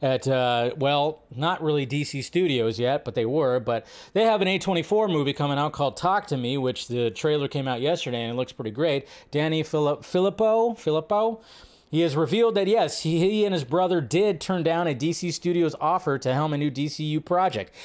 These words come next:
Good for them. Good for them. You know, they, they turned down the big money for the big studio project, and then they went to A twenty-four to make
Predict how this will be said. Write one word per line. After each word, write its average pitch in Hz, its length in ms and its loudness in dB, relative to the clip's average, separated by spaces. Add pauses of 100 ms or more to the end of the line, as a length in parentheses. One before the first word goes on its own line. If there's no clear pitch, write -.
(220)
Good 349 240 4
for 330 200 2
them. 214 440 2 (340)
Good 220 220 2
for 254 160 2
them. 196 440 2 (220)
You 143 140 0
know, 202 300 2
they, 165 160 0
they 156 200 0
turned 233 380 0
down 233 300 0
the 185 60 0
big 220 260 0
money 220 400 2
for 190 180 0
the 151 100 0
big 202 300 0
studio 214 500 0
project, 214 680 0 (400)
and 147 160 0
then 165 100 2
they 165 100 2
went 175 200 0
to 175 80 2
A 180 160 2
twenty-four 190 560 0
to 190 140 -2
make 160 440 -2